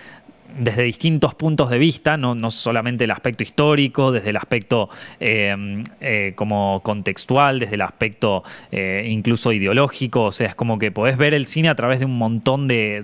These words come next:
de áreas de estudio, que está bárbaro, pero bueno, no deja de ser una actividad más académica, ¿sí? No, no, uno no puede decir, "Ay, me gustó est-,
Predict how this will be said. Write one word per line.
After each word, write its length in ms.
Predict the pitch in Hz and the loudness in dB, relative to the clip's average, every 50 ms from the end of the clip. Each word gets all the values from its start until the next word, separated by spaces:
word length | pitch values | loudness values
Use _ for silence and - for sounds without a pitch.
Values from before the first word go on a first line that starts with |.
| 101 101 101 | -10 -8 -2
de 340 | 107 101 101 98 98 98 | 0 0 2 2 0 2
áreas 320 | 104 117 131 131 135 123 110 | 2 2 2 2 2 0 -2
de 80 | 120 | -4
estudio, 640 | 104 - - 151 151 147 139 131 127 143 165 170 - _ _ _ _ _ _ _ _ _ _ - - - - - - - | -8 -4 2 4 4 6 6 6 6 4 4 2 -2 _ _ _ _ _ _ _ _ _ _ -20 -20 -20 -20 -20 -18 -10
que 80 | - 127 | -10 -10
está 200 | - - 151 147 | -2 2 4 6
bárbaro, 560 | 143 147 151 143 127 120 123 123 131 151 160 - - - - - - - - - - - | 6 6 6 4 4 4 4 4 2 2 0 -4 -12 -18 -16 -16 -14 -14 -14 -12 -4 0
pero 260 | - 131 135 151 170 | 2 4 6 6 6
bueno, 260 | 156 151 147 135 120 | 6 4 2 2 0
no 140 | 117 127 139 | 0 2 4
deja 240 | 151 147 - - 156 | 4 2 2 2 0
de 100 | 147 135 | 0 0
ser 160 | 120 - 156 | 0 0 0
una 120 | 160 156 135 | 0 0 -2
actividad 520 | 123 - - 123 117 117 123 139 151 - _ _ _ _ | -2 0 0 2 4 4 4 4 2 0 _ _ _ _
más 420 | - 143 120 117 117 131 139 - - | -16 -8 -2 0 2 2 2 2 0
académica, 640 | 147 113 110 117 135 139 123 110 104 92 95 82 | -2 0 2 2 2 2 0 -2 -6 -4 -4 -4
¿sí? 200 | - - 123 123 | -2 -2 -2 0
No, 160 | 123 120 120 | 0 0 0
no, 340 | 117 123 127 127 131 120 104 - - - - - _ _ - - - - - - - - - - 131 123 | 2 2 2 4 2 2 0 -4 -12 -20 -20 -20 _ _ -20 -20 -20 -20 -20 -20 -20 -16 -12 -10 -6 -2
uno 200 | 127 127 135 139 | 0 2 2 2
no 120 | 135 120 | 2 0
puede 200 | - 151 139 127 | 2 2 2 2
decir, 240 | 113 - - 131 139 | 2 0 0 2 2
"Ay, 120 | 156 151 | 2 2
me 100 | 143 131 | 0 -2
gustó 220 | 117 117 - - 143 | -4 -4 0 0 -2
est-, 100 | - | -2